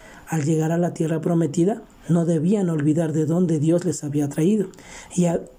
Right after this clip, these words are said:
y debían ser generosos con los que habían recibido, dando alegremente de sus primeras cosechas.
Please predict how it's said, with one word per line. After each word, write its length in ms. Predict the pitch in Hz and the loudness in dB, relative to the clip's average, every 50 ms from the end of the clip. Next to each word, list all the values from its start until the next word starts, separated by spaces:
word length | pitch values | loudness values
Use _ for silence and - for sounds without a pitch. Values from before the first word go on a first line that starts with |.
| - - - | -10 -2 0
y 140 | 190 190 | 2 2
debían 400 | 175 175 165 170 208 247 202 170 | 2 2 2 2 0 0 0 0
ser 180 | - - 170 160 | -2 -4 -6 -6
generosos 680 | - - 175 165 160 160 160 156 151 - 208 190 - - - - - - - - | -4 -2 0 0 2 2 2 0 0 0 -4 -6 -6 -10 -20 -20 -20 -20 -20 -10
con 200 | - 180 170 165 | -4 -2 0 0
los 200 | 160 160 156 156 | 0 0 -2 -2
que 180 | - - 202 170 | -4 -6 -4 -4
habían 340 | 151 151 139 160 160 151 151 | -2 -2 0 0 0 0 0
recibido, 560 | 156 160 147 - - 185 202 220 226 233 - - - - - - - - - | 0 -2 -2 -2 -2 -2 0 0 0 0 -4 -10 -16 -20 -20 -20 -20 -12 -6
dando 360 | - 160 165 160 160 160 180 180 | -4 -4 -2 -2 -2 0 0 0
alegremente 680 | 170 170 165 160 180 170 165 160 160 156 147 156 180 | 0 0 0 0 2 2 2 2 2 0 0 0 0
de 120 | 190 165 - | 0 0 -2
sus 180 | - 151 135 | -4 -10 -10
primeras 480 | - - 147 120 123 127 123 131 131 - | -6 -4 -4 -2 -2 -2 -2 -4 -6 -6
cosechas. 600 | - - 165 - - - - - - - - - | -4 -6 -4 -4 -4 -8 -8 -10 -14 -16 -16 -18